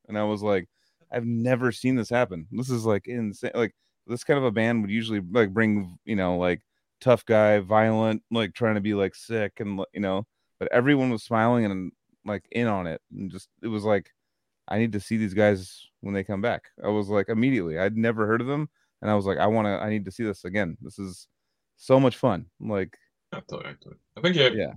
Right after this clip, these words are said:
Speaker 2: a lot of this kind of thing, uh, in my experience as well, while I was listening to, like, death metal stuff growing up, uh, me and my friends, we all really like Power Violence and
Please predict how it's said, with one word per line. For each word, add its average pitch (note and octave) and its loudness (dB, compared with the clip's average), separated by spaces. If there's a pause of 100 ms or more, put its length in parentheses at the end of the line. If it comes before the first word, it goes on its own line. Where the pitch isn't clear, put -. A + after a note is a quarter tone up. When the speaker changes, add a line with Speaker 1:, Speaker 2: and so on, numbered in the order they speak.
Speaker 2:
a G2 -2
lot C#3 6
of D3 0
this - 0
kind A2 0
of F#2 -4
thing, F2 -2
uh, E2 0 (840)
in F2 -4
my F2 2
experience F2+ -4
as D2+ -10
well, E2 -4 (1120)
while G2+ 8
I - 8
was G2+ 0
listening G#2+ -4
to, F2 0
like, D#2+ -8
death G2 2
metal F2 -4
stuff E2 -8
growing E2 -4
up, - -4 (160)
uh, D#2 -6 (200)
me F#2+ -2
and F#2 0
my F2 -4
friends, F2+ -4
we F2 -2
all F#2 2
really F#2+ 2
like - -14
Power A2+ 2
Violence - 0
and D#2 -8